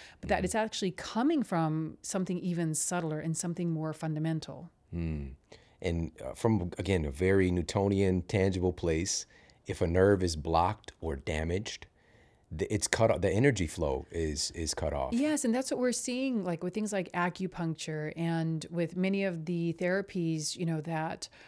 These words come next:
Speaker 1: um, we're looking at in India, that there are actually therapies that activate these energy points and start to help the healing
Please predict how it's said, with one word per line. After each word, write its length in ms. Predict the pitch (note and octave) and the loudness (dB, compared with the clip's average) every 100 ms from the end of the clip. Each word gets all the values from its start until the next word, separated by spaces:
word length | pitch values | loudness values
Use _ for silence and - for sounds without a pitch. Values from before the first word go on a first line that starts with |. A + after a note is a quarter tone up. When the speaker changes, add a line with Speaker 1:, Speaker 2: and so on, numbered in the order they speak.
| - - | -18 -6
Speaker 1:
um, 600 | E3 D#3+ D#3 D#3 D#3+ F3+ | -2 0 0 -2 -4 -6
we're 160 | F#3 F3 | -2 -2
looking 380 | F3 G3+ F#3 F3+ | -2 0 0 0
at 180 | E3 | 0
in 80 | E3 | -2
India, 580 | E3 F3+ F#3 E3+ D#3 D3+ - - - | 0 0 2 2 0 -2 -8 -20 -10
that 100 | F#3+ | -2
there 160 | G3 F3 | 0 2
are 180 | F#3 - | 0 2
actually 560 | G#3+ A3+ - B3 G3+ - - | 0 0 -2 -2 -2 -4 -2
therapies 880 | G3+ G#3 A3+ A3+ F#3+ E3 D#3 F#3 - | 0 2 0 -2 -2 0 0 -2 -2
that 220 | E3+ - | -2 0
activate 560 | E3+ F#3+ A3 A3+ G3 F#3 | 0 0 0 -2 0 0
these 200 | F#3 D#3+ | -2 -2
energy 380 | E3+ F#3 G#3+ G3+ | -2 -2 -2 -4
points 560 | E3 D#3+ D3+ D3+ F3+ - - - - | -4 -4 -2 -2 -4 -10 -18 -12 -2
and 180 | F#3 E3+ | 0 0
start 580 | - G3+ F#3+ G3 G#3+ | -2 0 2 2 -2
to 500 | - G3+ F#3+ F#3 F3+ F3+ _ _ | -4 -2 0 0 -2 -4 _ _
help 800 | - - - A3 A3+ A3+ A3+ - - _ _ _ - | -10 -6 0 4 6 6 2 -20 -20 _ _ _ -2
the 80 | |
healing 680 | F3+ - A3+ A#3 B3 A3+ G3+ | -2 0 2 4 4 4 2